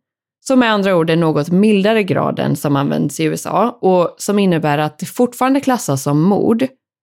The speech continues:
men inte med samma typ av uppsåt och planering som mord av första graden.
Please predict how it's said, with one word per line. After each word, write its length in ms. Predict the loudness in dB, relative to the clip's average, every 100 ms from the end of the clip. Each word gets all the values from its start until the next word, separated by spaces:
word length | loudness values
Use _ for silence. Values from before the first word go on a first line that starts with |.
| 0
men 160 | 2 4
inte 260 | 2 0
med 120 | -2
samma 260 | 0 0 0
typ 200 | -2 -2
av 140 | -2 -2
uppsåt 640 | -6 -8 -4 0 0 0
och 100 | -4
planering 800 | -2 0 2 2 0 -2 -4 -4
som 260 | -4 -4 -2
mord 300 | 0 -2 -4
av 160 | -6 -8
första 520 | -4 -4 -4 -4 -4
graden. 520 | -2 -4 -4 -4